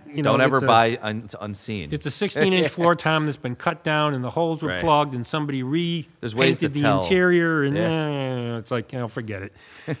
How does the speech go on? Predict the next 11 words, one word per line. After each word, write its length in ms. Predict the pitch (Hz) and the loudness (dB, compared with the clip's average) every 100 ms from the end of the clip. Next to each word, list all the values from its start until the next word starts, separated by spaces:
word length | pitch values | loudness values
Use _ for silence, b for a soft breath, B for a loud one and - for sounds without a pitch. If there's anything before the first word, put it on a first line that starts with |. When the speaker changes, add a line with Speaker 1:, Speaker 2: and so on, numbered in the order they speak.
| 160 | -4
Speaker 1:
<laughs> 0 | |
Um, 420 | 127 127 120 117 117 b b b b b b _ - - - | 0 2 2 0 -6 b b b b b b _ -20 -16 -6
but, 360 | 123 135 127 - B | 2 2 2 -8 B
and 140 | - 160 | -2 2
also 220 | 165 - | 2 0
some 220 | 131 139 | -2 -2
people 300 | 120 147 131 | -2 -4 -4
try 240 | 120 139 127 | -2 0 0
to 80 | |
palm 380 | 117 - 131 127 | -4 -4 -2 -2
off, 340 | 120 117 - | -2 -4 -8